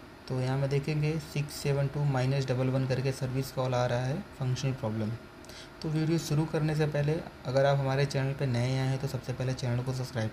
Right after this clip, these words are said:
कर लीजिए और साथ में बेल आइकन को दबाना ना भूलें, जिससे कि न्यू वीडियो का notification मिलता रहे। और कमेंट करके ज़रूर बताइएगा वीडियो कैसा लगा, और तो अपने दोस्तों को ज़्यादा से ज़्यादा share करिए।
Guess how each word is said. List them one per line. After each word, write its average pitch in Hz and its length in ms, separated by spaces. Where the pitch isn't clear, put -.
कर 127 80
लीजिए 127 340
और 143 80
साथ 147 340
में 156 120
बेल 135 160
आइकन 135 220
को 135 120
दबाना 127 380
ना 127 180
भूलें, 139 420
जिससे 131 280
कि 135 120
न्यू 127 180
वीडियो 131 340
का 131 120
notification 127 680
मिलता 117 340
रहे। 131 180
और 143 80
कमेंट 151 340
करके 147 200
ज़रूर 135 260
बताइएगा 143 540
वीडियो 131 320
कैसा 120 340
लगा, 135 260
और 131 140
तो 131 160
अपने 147 260
दोस्तों 143 340
को 143 100
ज़्यादा 131 320
से 139 120
ज़्यादा 135 280
share 139 340
करिए। 139 300